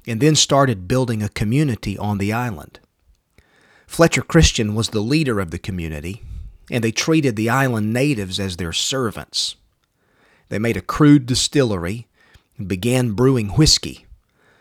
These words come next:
And very soon, the mutineers were drinking all the time and fighting and murdering each other. One of the men,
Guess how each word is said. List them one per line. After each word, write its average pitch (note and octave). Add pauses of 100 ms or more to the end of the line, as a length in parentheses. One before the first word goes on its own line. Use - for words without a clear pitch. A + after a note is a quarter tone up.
(400)
And F#2
very D#3+
soon, B2
the A2+
mutineers C3
were A2+
drinking A#2
all A#2
the A#2
time F#2
and C2+
fighting A2
and E2
murdering B2
each F2
other. D2 (1400)
One G3
of F3+
the C3+
men, A2+